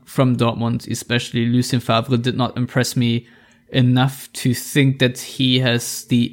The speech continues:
in-game coaching, um, decision-making that is required, uh, to consistently beat, uh, uh, you know, or win in the Bundesliga. That is, um, I, I think has, has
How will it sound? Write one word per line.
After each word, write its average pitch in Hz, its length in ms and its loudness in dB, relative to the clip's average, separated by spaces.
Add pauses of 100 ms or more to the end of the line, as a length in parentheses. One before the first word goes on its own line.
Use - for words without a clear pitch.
in-game 131 600 0
coaching, 127 840 0
um, 117 440 -2
decision-making 123 920 0
that 120 120 2
is 120 220 0
required, 117 720 0 (120)
uh, 120 240 -2 (120)
to 117 260 -4
consistently 113 640 -2
beat, 113 380 0 (640)
uh, 113 240 2
uh, 123 120 -2 (120)
you 127 240 -2
know, 101 320 -2 (140)
or 113 160 2
win 127 340 2
in 120 140 2
the 113 80 4
Bundesliga. 117 840 2 (880)
That 113 200 2
is, 110 420 -2
um, 107 460 -2
I, 113 160 -4
I 113 140 -4
think 127 380 -2
has, - 300 -2
has - 360 -4